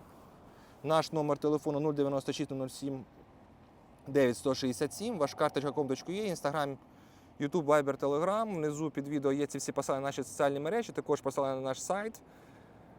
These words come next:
На сайті є детальні фотографії цього автомобіля, також вибір інших автомобілів. Якщо немає автомобіля, то телефонуйте, допоможемо, приженемо.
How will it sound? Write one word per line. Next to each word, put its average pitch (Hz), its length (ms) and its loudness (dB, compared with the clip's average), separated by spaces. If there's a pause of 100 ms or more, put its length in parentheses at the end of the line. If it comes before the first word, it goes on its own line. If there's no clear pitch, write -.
На 147 140 2
сайті 160 300 4
є 156 80 2
детальні 147 480 2 (460)
фотографії 151 460 4
цього 226 220 2
автомобіля, 180 380 0
також 147 300 0
вибір 143 320 2
інших 220 340 0
автомобілів. 185 640 0
Якщо 151 200 -2
немає 156 280 2
автомобіля, 143 420 0
то 143 120 4
телефонуйте, 139 540 0
допоможемо, 143 560 2
приженемо. 190 680 -2